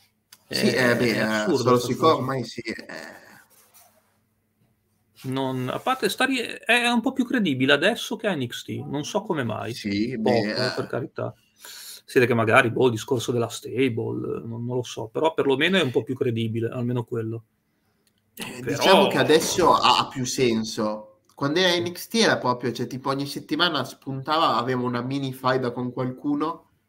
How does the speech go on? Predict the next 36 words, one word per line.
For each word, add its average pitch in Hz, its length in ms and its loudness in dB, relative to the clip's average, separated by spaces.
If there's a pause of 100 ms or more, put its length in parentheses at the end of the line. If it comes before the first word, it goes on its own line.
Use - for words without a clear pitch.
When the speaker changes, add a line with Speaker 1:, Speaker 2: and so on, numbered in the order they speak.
Speaker 1:
ma 123 100 -4
non 127 140 0
si 127 100 -10
Speaker 2:
Sì, 120 60 -16
Speaker 1:
costruiva 131 440 0
Speaker 2:
sì, 120 40 0
sì. 123 60 -2
Speaker 1:
niente 127 240 -2
intorno. 113 760 -2 (500)
Speaker 2:
Esatto. 123 640 -4
Speaker 1:
Qua 156 220 4
con, 127 260 2
eh, 117 640 2
con 123 140 -2
la 120 80 0
Bloodline 131 520 0
almeno 120 600 -2
si - 260 -12
crea 110 240 -6
qualcosa. - 720 -6 (300)
Vabbè. - 300 -20 (220)
Speaker 2:
Io 156 380 0
ero 180 120 2
convinto 147 520 2
che 131 80 2
andasse 139 400 2
a 135 40 2
battere 131 380 2
Drew 131 160 0
McIntyre, 139 680 0
invece 117 280 -2
ha - 20 -2
battuto 117 300 -2
Sheamus, 160 540 -4 (880)
però 120 720 2
è... 110 920 -4